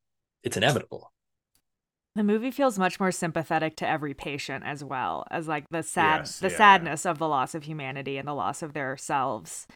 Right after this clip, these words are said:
Speaker 1: Yeah.
Speaker 2: is really palpable in the movie. And the book is not quite so, um, the grief about how sad it is for these people and
Speaker 1: Mm-hmm.
Speaker 2: what they've been through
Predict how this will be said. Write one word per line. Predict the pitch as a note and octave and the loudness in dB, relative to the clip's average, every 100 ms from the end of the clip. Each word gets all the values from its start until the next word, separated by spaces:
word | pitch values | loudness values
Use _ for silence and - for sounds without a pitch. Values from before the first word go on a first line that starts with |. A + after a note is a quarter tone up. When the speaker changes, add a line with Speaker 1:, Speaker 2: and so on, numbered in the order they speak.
| _ _ _ _ - - | _ _ _ _ -16 -6
Speaker 1:
Yeah. | - G#2+ | 2 4
Speaker 2:
is | E3+ | 4
really | F3+ E3 | 2 0
palpable | - D#3+ D#3 D#3+ D3 | 2 2 2 -4 -4
in | D3 | -4
the | D3+ | -6
movie. | C#3 C3+ C3 A#2+ - | -6 -6 -6 -6 -8
And | C#3+ D3 C#3+ C#3 C#3 C3+ - _ _ | -6 -4 -2 -4 -6 -12 -16 _ _
the | - | -6
book | F3+ F#3+ F#3+ | 0 2 2
is | G3+ E3+ | 0 0
not | E3+ - | 0 -2
quite | - E3+ D3+ D3+ - | -6 -2 0 -2 -6
so, | - E3 D3+ D3 C#3 C3 D3+ _ _ _ _ _ - | -8 -2 0 0 -2 -6 -12 _ _ _ _ _ -8
um, | D#3+ C3 A#2+ - _ - | -6 -6 -10 -16 _ -6
the | F#3+ | -4
grief | F#3+ F#3 F3 - - | 0 2 2 0 -4
about | D#3 D#3 C#3 - - | 0 2 2 0 -8
how | - D#3 | -6 -4
sad | E3 D3 | 0 0
it | C#3+ | 0
is | C3 - | -6 -6
for | D#3+ | -8
these | C3+ - | -8 -10
people | B2+ C3 A2+ B2+ - | -12 -10 -6 -6 -4
and | D3+ | -4
Speaker 1:
Mm-hmm. | |
Speaker 2:
what | D3+ C#3+ | -4 -6
they've | D3 C#3 C#3 | -6 -8 -6
been | C#3 C3+ | -10 -10
through | - D3 B2+ G#2 | -8 -6 -6 -8